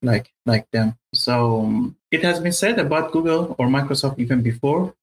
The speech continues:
but not recently. But I'm pretty sure that it's gonna happen again. So again, if you, if you want to, to work for Meta, I guess that you should have a Meta or you should have a Facebook account. So if you,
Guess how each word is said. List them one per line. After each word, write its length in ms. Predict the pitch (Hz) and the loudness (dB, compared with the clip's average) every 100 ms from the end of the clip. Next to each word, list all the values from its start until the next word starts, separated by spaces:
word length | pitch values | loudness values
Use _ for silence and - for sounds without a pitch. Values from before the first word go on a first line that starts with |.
| _ | _
but 200 | 120 120 | -4 0
not 180 | 117 117 | -2 -2
recently. 600 | - - 104 - 104 110 _ _ _ | -2 0 -2 -2 -4 -6 _ _ _
But 120 | 127 | 0
I'm 140 | 131 | 0
pretty 220 | 123 127 127 | 0 -2 -2
sure 280 | 120 127 120 | 0 0 0
that 240 | 117 113 | 0 -2
it's 160 | 135 120 | -6 -4
gonna 240 | 127 117 | 0 2
happen 360 | 117 123 123 110 | 2 0 0 0
again. 340 | 107 110 98 - _ - | 0 -2 -4 -8 _ -4
So 120 | - | 0
again, 420 | 120 143 113 117 | 2 2 0 -2
if 220 | - 120 | -2 0
you, 160 | 123 117 | 2 2
if 200 | 120 117 | 2 0
you 120 | 127 | 2
want 260 | 117 123 120 | 2 2 0
to, 300 | 120 113 107 | 0 0 0
to 120 | 123 | 0
work 300 | 117 123 127 | 2 2 0
for 120 | 117 | 0
Meta, 680 | 113 131 151 160 151 147 147 - _ _ - | 2 2 0 0 0 0 -4 -12 _ _ -4
I 240 | 120 117 - _ | -2 -2 -6 _
guess 280 | 156 160 - | -2 -2 -2
that 280 | 117 113 - - | -2 -2 -4 -2
you 120 | 120 | 0
should 300 | 120 139 139 | 2 0 -2
have 160 | 107 | -4
a 80 | 107 | 0
Meta 480 | 110 120 117 101 104 _ _ _ _ | 2 2 0 -2 -4 _ _ _ _
or 100 | 113 | -4
you 100 | 117 | 0
should 220 | 120 127 | 0 0
have 120 | 117 110 | 0 -2
a 80 | |
Facebook 480 | 110 - 139 - 113 | -2 -2 -2 -2 -4
account. 460 | 113 107 98 - - _ | -2 -2 -4 -6 -10 _
So 200 | - - | -4 -2
if 300 | - 147 143 - _ | 0 -2 -2 -8 _
you, 760 | 120 113 113 110 110 107 104 | 0 2 2 2 0 -2 -4